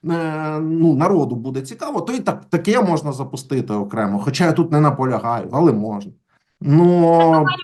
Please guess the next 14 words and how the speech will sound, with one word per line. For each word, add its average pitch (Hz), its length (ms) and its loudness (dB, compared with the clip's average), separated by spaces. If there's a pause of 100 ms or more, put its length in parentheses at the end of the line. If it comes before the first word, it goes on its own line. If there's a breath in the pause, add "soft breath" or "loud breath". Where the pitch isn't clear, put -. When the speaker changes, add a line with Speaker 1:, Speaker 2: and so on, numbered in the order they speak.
(180)
Speaker 2:
головним 320 300 -4
чином 311 360 -2
проблема 269 360 -2
насправді 262 460 0
в 247 80 -10
тому, 254 240 -2
що 226 420 -6 (220)
механізму 240 600 2
немає 196 380 -4
створення 202 520 -4
для 190 160 -10
такого 196 460 -2
от, 185 200 -6
е, 170 300 -8